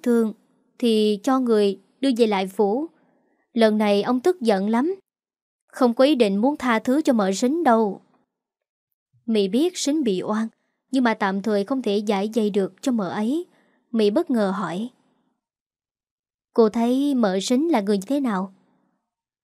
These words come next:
Câu hỏi này khiến cho Liền lúng túng. Tuy nhiên cô ấy nhanh chóng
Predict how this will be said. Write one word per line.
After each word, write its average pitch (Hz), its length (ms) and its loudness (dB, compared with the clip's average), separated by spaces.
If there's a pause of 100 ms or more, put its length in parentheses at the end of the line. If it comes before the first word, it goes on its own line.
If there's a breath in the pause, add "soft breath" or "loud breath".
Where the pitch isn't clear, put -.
(480)
Câu 262 140 4
hỏi 226 180 2
này 208 300 2
khiến 302 180 -2
cho 269 120 0
Liền 202 380 0
lúng 233 160 0
túng. 262 320 -2 (600)
Tuy 226 140 6
nhiên 202 320 2
cô 214 100 0
ấy 208 160 2
nhanh 220 260 2
chóng 226 300 0